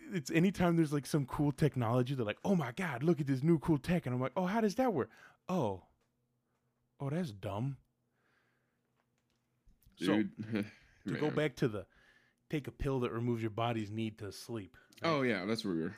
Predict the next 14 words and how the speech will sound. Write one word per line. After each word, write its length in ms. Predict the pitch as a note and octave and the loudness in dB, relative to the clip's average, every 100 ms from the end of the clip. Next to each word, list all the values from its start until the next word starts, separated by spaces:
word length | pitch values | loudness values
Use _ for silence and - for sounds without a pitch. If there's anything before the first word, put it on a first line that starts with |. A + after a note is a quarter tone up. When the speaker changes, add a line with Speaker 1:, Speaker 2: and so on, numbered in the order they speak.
| - | -4
Speaker 2:
Go 100 | G2 | -2
on. 100 | G#2 - - _ _ _ _ - | -2 -6 -20 _ _ _ _ -18
Speaker 1:
Hey, 100 | - | -16
look, 320 | G#2+ G2 - - _ _ - _ _ - | -12 -12 -12 -20 _ _ -20 _ _ -10
you 80 | A#2 | -6
get 60 | |
a 20 | A#2 | -2
lot 180 | C3 | -2
more 120 | D3 C3 | -2 -4
time 320 | - B2+ A2+ | -4 -4 -2
in 100 | G#2+ | -4
the 60 | |
day. 380 | G2 G2+ F#2 F#2+ - _ _ _ _ _ _ _ _ - _ _ _ _ | -6 -6 -6 -8 -16 _ _ _ _ _ _ _ _ -20 _ _ _ _
Also, 560 | G#2+ D#3+ - G2 F#2 | -4 -4 -4 -6 -6